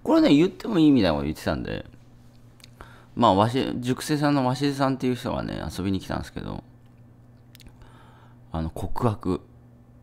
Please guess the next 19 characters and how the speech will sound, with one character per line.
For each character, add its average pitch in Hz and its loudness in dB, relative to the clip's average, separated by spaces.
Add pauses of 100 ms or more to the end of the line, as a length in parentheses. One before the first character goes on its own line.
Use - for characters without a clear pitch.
(280)
を 80 -8
し - -8
て 78 -6
く 82 -6
れ 78 -2
ま 78 -6
し - -6
て。 - -8 (720)
<laughs> - -20
実 117 -4
は 104 4
で 69 -2
す - -12
ね、 60 -8 (960)
な 71 -8
ん 69 -10
か 62 -10
あ 64 -8
の、 50 -10